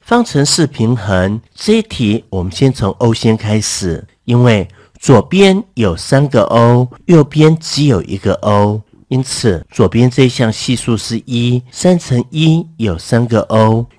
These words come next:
于是一乘三也有三个 O，这样 O 平衡。O 平衡好之后，三乘二有六个 H，于是一乘六也是六个 H。有了六个 H，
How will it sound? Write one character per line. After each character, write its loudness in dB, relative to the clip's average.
于 -2
是 0
一 -2
乘 0
三 0
也 2
有 2
三 -2
个 -2
O， 0
这 0
样 2
O 4
平 -4
衡。 -4
O 4
平 0
衡 2
好 -2
之 0
后， 2
三 0
乘 0
二 4
有 0
六 2
个 -4
H， -6
于 -4
是 -4
一 -4
乘 -2
六 2
也 -4
是 -4
六 0
个 -6
H。 -8
有 4
了 4
六 4
个 2
H， -2